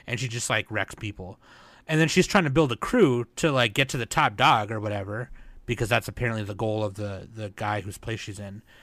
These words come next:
And I just really like it. It's, I, I probably am the only person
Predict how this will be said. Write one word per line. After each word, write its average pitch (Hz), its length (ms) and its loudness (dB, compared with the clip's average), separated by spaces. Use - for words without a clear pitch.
And 139 360 4
I 160 120 6
just 170 160 0
really 139 160 4
like 107 260 0
it. 107 160 -6
It's, - 360 -8
I, 147 260 6
I 160 140 6
probably 175 460 6
am 151 100 2
the 135 100 0
only 131 240 0
person 113 680 -4